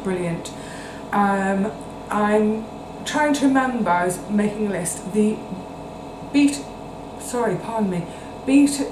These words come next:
beta carotene, beta cold soup has squash in it.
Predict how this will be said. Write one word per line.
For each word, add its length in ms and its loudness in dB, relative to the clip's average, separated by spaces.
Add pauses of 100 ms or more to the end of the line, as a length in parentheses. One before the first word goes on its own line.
beta 220 6
carotene, 600 2
beta 300 -2
cold 460 -2 (180)
soup 400 -2 (640)
has 340 -2
squash 420 -4
in 160 -4
it. 420 -2